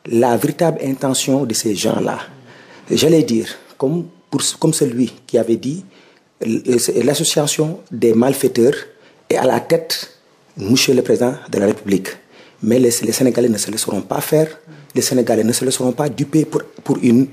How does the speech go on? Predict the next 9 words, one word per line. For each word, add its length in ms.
énième 320
fois. 340
On 140
a 100
connu 480
le 80
syndrome 460
qui 140
avait 360